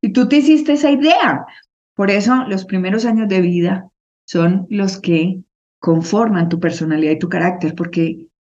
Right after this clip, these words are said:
tú, no, tú vienes nuevecito y ahí es donde se te bajan todas las A P P, como un celular, ahí te descargaron todas las programaciones, ¿eh? Entonces, cuando viene la pareja, viene cuando son parejas para aprender, porque cuando ya hemos entendido,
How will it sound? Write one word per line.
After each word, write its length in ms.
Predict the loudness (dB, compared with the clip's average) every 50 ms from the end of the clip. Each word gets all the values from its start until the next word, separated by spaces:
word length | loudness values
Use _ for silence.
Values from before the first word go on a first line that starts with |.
| _ -4
tú, 140 | -2 0
no, 240 | 2 2 2 0 -2
tú 140 | -2 0 2
vienes 420 | 2 2 2 2 0 -2 -4 -2
nuevecito 560 | -2 0 2 2 2 2 2 2 2 2 2 2
y 60 | 2
ahí 80 | 4
es 100 | 4 2
donde 180 | 2 2 2 2
se 100 | 0 0
te 120 | 0 2
bajan 300 | 2 2 4 2 2 0
todas 160 | 0 0 0 2
las 160 | 0 0 0
A 100 | -2 -2
P 120 | -2 -2
P, 340 | 0 2 2 2 2 2 2
como 140 | 0 -2 -2
un 60 | -2
celular, 460 | -2 -2 -2 -2 0 2 2 2 4 4
ahí 200 | 2 2 2 0
te 100 | 0 0
descargaron 500 | -2 0 0 0 0 2 0 0 0 2
todas 180 | 2 4 4
las 140 | 2 2 0
programaciones, 840 | -2 -2 -2 0 0 -2 0 2 2 4 4 4 2 0 -2 -6 _ _ _ _ _ -6
¿eh? 280 | -4 -2 0 0 -2 -4 -8 -14 -8 -2
Entonces, 600 | 0 0 2 4 4 4 4 2 2 0 -4 -14 _ _ _ _ _ _ _ _ _ _
cuando 300 | _ 0 2 4 4 4
viene 320 | 4 4 2 2 0 0 0
la 140 | -2 -2 -2
pareja, 340 | -2 -2 0 0 0 0
viene 540 | 0 0 0 0 0 0 0 -2 -2 -4 -10 _ _ _ _ _ _ _ _ _ _ _
cuando 640 | -4 -2 0 2 2 2 2 2 0 -4 -10 -16 _ -12
son 240 | -6 -4 -4 -2
parejas 400 | -2 -2 0 0 2 0 0 -2
para 200 | -2 -2 -2 -2
aprender, 580 | -2 0 0 0 0 2 2 0 0 -2 -4 -6
porque 240 | -8 -6 -6 -4 -4
cuando 240 | -4 -4 -4 -4 -4
ya 200 | -2 -2 0 0
hemos 380 | 0 0 0 -2 -4 -8 -6 -2
entendido, 1120 | 0 2 2 2 0 0 -4 -4 -4 -4 -4 -2 -2 0 0 0 0 0 0 0 -2 -4